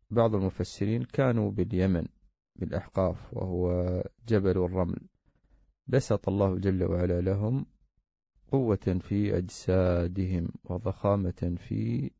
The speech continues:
أبدانهم، كما قال تعالى: 'وزادكم في الخلق بسطة.'" بل لم يخلق، بل لم يخلق الله جل وعلا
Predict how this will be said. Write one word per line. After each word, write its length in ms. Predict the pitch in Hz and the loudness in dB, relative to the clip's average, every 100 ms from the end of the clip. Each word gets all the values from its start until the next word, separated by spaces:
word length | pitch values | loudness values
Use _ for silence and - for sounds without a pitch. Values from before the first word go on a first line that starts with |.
| _ - | _ -8
أبدانهم، 640 | 101 95 98 90 98 87 - _ _ _ _ _ _ _ _ _ _ _ _ _ - | -6 0 2 2 0 -6 -8 _ _ _ _ _ _ _ _ _ _ _ _ _ -8
كما 160 | 101 | -4
قال 260 | 92 - 92 | -4 -2 -2
تعالى: 280 | - 101 104 | 0 0 2
'وزادكم 920 | 95 95 95 104 107 113 104 123 131 | 2 2 2 2 2 0 -4 -4 -4
في 200 | - 98 | -4 -4
الخلق 680 | 110 95 - 113 123 - 127 | -2 -6 -4 -2 -2 -4 -6
بسطة.'" 640 | 104 90 - - 104 _ _ _ _ _ _ _ _ _ _ _ _ _ _ _ _ - | -4 -8 -10 -10 -12 _ _ _ _ _ _ _ _ _ _ _ _ _ _ _ _ -4
بل 300 | 110 127 127 | 2 2 2
لم 180 | 160 160 | 0 2
يخلق، 520 | 151 - 117 117 - | 0 0 -2 -2 -2
بل 420 | 113 101 101 123 | -4 0 0 2
لم 100 | 123 | 0
يخلق 340 | 120 104 98 | 0 0 -2
الله 320 | 98 101 101 95 | 0 2 2 0
جل 340 | 98 98 90 | 0 0 2
وعلا 680 | 87 85 90 107 117 135 | 2 2 2 2 0 0